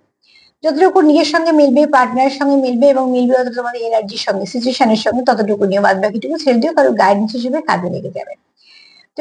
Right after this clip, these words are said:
প্লিজ পজিটিভ থাকো। তোমাদের সবার প্রতি আমার কৃতজ্ঞতা, ভালোবাসা। এখানে আজকে থেকে নটা কার্ড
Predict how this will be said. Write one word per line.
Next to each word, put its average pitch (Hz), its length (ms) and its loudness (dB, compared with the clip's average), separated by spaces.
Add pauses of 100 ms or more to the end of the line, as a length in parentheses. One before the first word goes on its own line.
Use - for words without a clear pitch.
প্লিজ 349 160 4 (100)
পজিটিভ 339 380 2
থাকো। 339 220 0
তোমাদের 269 300 2
সবার 254 280 4
প্রতি 302 200 0
আমার 294 120 2 (120)
কৃতজ্ঞতা, 277 420 2 (100)
ভালোবাসা। 247 460 -2
এখানে 226 160 -4 (100)
আজকে 214 200 -8
থেকে 226 200 -4
নটা 214 260 2
কার্ড 262 140 4